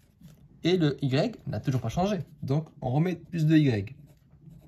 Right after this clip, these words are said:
Et encore une fois, il suffit d'isoler le Y, donc ça fait deux y est égal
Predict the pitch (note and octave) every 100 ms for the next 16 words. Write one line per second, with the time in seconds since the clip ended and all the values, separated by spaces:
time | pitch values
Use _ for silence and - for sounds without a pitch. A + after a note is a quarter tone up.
0 | - - - - - - - - - -
1 | - - E3+ F3+ D#3+ B2+ - G3 F4 -
2 | D3 - F#3 - A3+ B3 F#3 F#3 F#3 G3+
3 | G#3 G3+ - E3 B2+ G#2 - C3 B2+ -
4 | A2 G#2+ G#2+ D3+ E3+ E3+ D#3 D#3 C#3 B2
5 | G#2 - - C#3+ D3+ C3+ G#2+